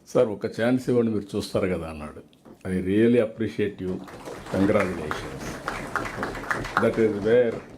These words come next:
ఒక ఆపర్చునిటీ ఇస్తే కొంతమంది మిరాకిల్ సృష్టిస్తారు. అందులో నేను అందుకే ఇంప్రెస్ అయ్యాను మిమ్మల్ని. గుడ్ లక్. మళ్ళా don't complacent.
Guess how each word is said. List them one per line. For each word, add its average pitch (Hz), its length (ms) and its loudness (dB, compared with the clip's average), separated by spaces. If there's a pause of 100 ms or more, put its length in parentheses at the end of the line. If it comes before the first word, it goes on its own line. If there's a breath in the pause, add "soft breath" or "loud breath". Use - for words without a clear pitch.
(580)
ఒక 110 160 -2
ఆపర్చునిటీ 131 680 2
ఇస్తే 123 280 -2
కొంతమంది 120 480 4
మిరాకిల్ 120 560 2
సృష్టిస్తారు. - 760 -2 (1200)
అందులో 113 540 4 (280)
నేను 113 260 2
అందుకే 123 280 4
ఇంప్రెస్ 131 440 2
అయ్యాను 113 300 2
మిమ్మల్ని. 110 360 -4 (680 soft breath)
గుడ్ 233 160 2
లక్. - 280 2 (680)
మళ్ళా 123 260 0
don't 127 340 0
complacent. 120 920 -4